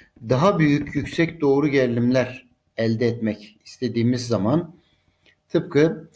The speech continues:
deney transformatörlerinde yaptığımız gibi katlı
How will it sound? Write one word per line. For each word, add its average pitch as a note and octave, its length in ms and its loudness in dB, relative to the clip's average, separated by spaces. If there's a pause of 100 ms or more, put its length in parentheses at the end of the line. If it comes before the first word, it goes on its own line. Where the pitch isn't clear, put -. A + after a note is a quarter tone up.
(240)
deney D3+ 220 4
transformatörlerinde B2+ 1040 0
yaptığımız B2 680 0
gibi A#2+ 380 -4 (1120)
katlı D3 680 -2